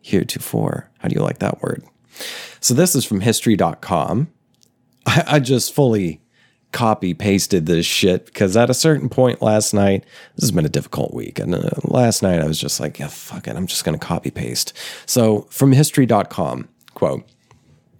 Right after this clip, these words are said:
The fourteen points speech of Woodrow Wilson was addre-, an address delivered before a joint meeting of Congress on January eighth of nineteen eighteen,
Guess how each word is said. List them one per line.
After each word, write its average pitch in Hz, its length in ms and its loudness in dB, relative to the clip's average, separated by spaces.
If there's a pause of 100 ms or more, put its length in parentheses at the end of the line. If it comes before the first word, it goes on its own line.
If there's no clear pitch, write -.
(520)
The 120 140 6
fourteen 151 680 2
points 104 560 0
speech 80 540 -2
of 85 180 -2
Woodrow 107 500 4
Wilson 85 840 0 (420)
was 110 480 2 (160)
addre-, 92 380 0
an 98 120 4
address 90 560 2
delivered 90 680 0
before 95 420 0
a 85 100 0
joint 87 520 0
meeting 98 360 2
of 92 160 -2
Congress 87 1000 0
on 78 340 0
January 90 640 2 (100)
eighth - 420 0
of 82 180 -4
nineteen 90 680 0
eighteen, 85 640 -2